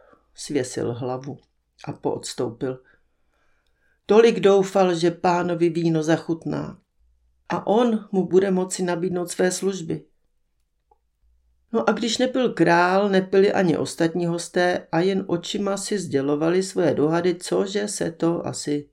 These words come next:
stalo. Nesvůj byl i mistr Houska. Tolik námahy a svého umu vynaložil.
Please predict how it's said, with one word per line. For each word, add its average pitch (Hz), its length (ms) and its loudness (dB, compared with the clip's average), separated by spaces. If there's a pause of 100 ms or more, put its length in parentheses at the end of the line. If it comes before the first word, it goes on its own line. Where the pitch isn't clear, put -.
stalo. 107 420 -10 (1900)
Nesvůj 135 480 -2
byl 135 320 -4
i 127 80 -4
mistr 127 320 -6
Houska. 139 600 -6 (1000)
Tolik 214 320 -4
námahy 196 720 -2
a 117 60 -8
svého - 460 -4
umu 233 300 2
vynaložil. 120 760 -8